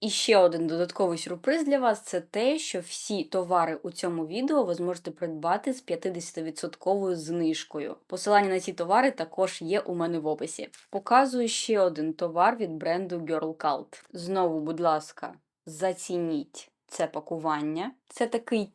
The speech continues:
тінт слеш блиск для губ. Подивіться, будь ласка, на те, як красиво виглядає упаковка. Я бачила ось цей блиск в багатьох добірках нестандартних блисків для губ. І зараз ви зрозумієте, про що йдеться мова.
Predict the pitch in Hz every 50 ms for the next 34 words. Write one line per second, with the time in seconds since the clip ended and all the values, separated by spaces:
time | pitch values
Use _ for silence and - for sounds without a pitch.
0 | _ _ - - 233 226 269 302 320 302 311 - - - - - _ - - -
1 | - - 190 196 202 208 208 202 - - - - - 175 175 170 175 180 175 185
2 | 196 202 196 - - - - 170 151 170 170 165 165 170 156 147 - - - -
3 | _ _ _ - 185 175 175 180 180 185 175 175 - - 160 160 160 165 156 165
4 | 160 160 156 156 - - - - 160 160 156 156 151 _ - - 170 170 175 196
5 | 214 247 240 _ _ _ - 160 160 165 165 170 170 _ - 170 165 - - -
6 | - 165 165 170 170 160 165 160 156 156 156 156 151 151 156 156 - - 165 156
7 | - 156 156 - - - - - - _ - - - - _ - - 175 - 220
8 | 262 339 381 311 208 214 254 311 - - 285 240 208 185 180 170 - - - 180
9 | 190 185 175 - - - - - - 208 196 196 185 170 160 151 175 170 180 202
10 | 254 320 - - - - 180 160 156 185 175 190 190 190 - - 202 185 175 175
11 | 160 160 170 165 156 175 214 269 269 - - 208 202 - - 185 185 190 175 -
12 | - 202 185 175 170 175 180 208 254 262 - 208 196 185 175 165 151 156 170 180
13 | 175 - - 185 170 156 160 165 170 160 170 165 147 - 170 185 214 233 226 -
14 | - 208 202 190 190 185 175 190 185 180 202 247 277 269 262 - 233 202 - -
15 | - 180 175 - - - 202 202 202 170 170 175 175 175 - - 175 175 160 156
16 | 147 - 156